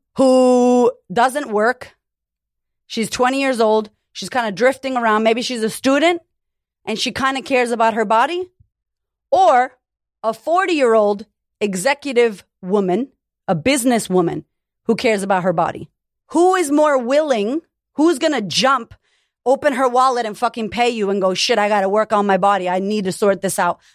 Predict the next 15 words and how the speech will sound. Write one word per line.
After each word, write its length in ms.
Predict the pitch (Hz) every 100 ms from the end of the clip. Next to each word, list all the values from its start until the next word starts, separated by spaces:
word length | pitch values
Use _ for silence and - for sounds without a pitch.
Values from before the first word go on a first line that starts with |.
| _ -
I 180 | 220
need 500 | 220 226 254 277 226 -
to, 220 | 247 208
I 160 | 196 196
must 540 | 202 247 277 - - _ _ _
sort 380 | - 247 240 233
this 180 | 214
out." 320 | 208 175 - _ _ _ _ _ _ _ _ _
Who's 220 | 330 349
like, 300 | 294 285 277 _ _ _
"Yeah, 220 | 381 392
that 160 | 370 359
would 140 | 359
be 120 | 285
nice." 560 | 262 226 254 381 -